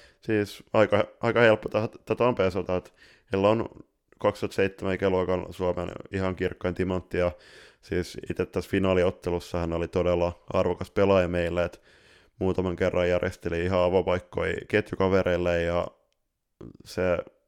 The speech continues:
tasoitusmaali siinä finaalissa, kun hän haki itse sitä paikkaa sieltä vasemmasta kulmasta meidän maalit päin katsottu, niin,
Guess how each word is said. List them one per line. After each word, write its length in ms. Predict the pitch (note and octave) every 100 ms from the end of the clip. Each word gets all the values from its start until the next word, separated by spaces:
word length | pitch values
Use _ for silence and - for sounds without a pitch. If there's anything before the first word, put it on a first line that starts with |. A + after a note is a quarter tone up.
| _ _ _ _ -
tasoitusmaali 720 | G2+ G2+ F#2 F2+ G2+ F#2+ F2+
siinä 160 | F2+
finaalissa, 520 | G2+ F#2 F#2 F2 - F2
kun 120 | F2
hän 140 | F2
haki 460 | E2+ F#2+ - F2+ - - - _ -
itse 140 | -
sitä 200 | G2 -
paikkaa 460 | - G2 F#2+ - F2+
sieltä 400 | F2+ F2 E2+ F2+ - - - - -
vasemmasta 540 | G2 G#2 F#2 F2+ -
kulmasta 580 | G2 F#2+ F#2 F2+ - F2+ - _ _ - - _ _ - -
meidän 300 | G2 F#2+ F#2+
maalit 280 | F2+ F2+ -
päin 160 | F#2
katsottu, 480 | F2+ F#2+ - - -
niin, 200 | F2 E2+